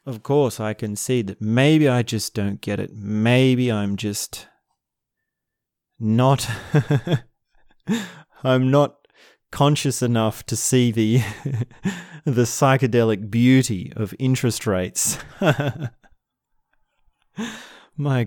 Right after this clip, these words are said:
God. I feel like just taking a big shit on the side of the bus. I mean, no offense to Katrina. I mean, I'm sure she's a lovely person. She's a lovely model.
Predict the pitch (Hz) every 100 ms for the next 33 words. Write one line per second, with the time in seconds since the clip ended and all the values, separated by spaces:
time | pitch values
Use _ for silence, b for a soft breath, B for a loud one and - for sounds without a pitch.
0 | 98 - 107 107 92 - - _ _ _
1 | _ _ _ _ _ _ _ _ _ _
2 | - 143 147 185 240 131 95 - 113 -
3 | - - _ _ _ _ _ - 139 131
4 | 113 98 92 107 87 _ _ - - -
5 | 147 156 - _ _ _ _ _ _ 110
6 | 101 - 120 113 98 87 107 113 - -
7 | - _ _ _ _ _ _ _ _ _
8 | _ _ _ _ _ _ _ _ _ 131
9 | 131 156 120 - 101 - - - - 110
10 | 120 101 107 113 _ _ _ _ _ _
11 | _ _ _ _ _ _ 110 107 107 -
12 | 131 120 110 95 95 98 95 92 - 104
13 | 120 - 135 _ _ _ _ - 110 117
14 | 131 110 98 95 123 127 131